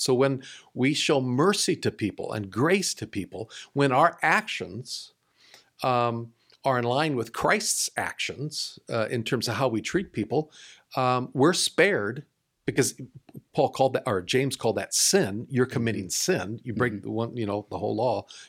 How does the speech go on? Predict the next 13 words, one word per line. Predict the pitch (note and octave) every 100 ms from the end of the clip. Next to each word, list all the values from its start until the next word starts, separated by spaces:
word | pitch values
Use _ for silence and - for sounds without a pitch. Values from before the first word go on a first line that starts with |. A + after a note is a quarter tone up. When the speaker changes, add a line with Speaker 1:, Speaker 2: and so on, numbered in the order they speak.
| -
Speaker 1:
You're | A2
guilty | F#2+ G2 A#2 A#2
of | F#2 G2+ -
committing | A2+ G#2+ G2+
it | F#2+
all. | C3 G#2 A2 _ _ _ _ - - _ -
Um, | A2+ A2 G#2 G#2 A2 _ _ _ _ _ -
James | G#2+ C3 F3+ E3 - -
is, | B2+ A2 - -
is | - A#2 G2+
basically | - A#2+ D3 D3+ A#2 A2
saying, | - C3+ C3+ G2+ G#2 - -
um, | A2 G2+ G#2 G#2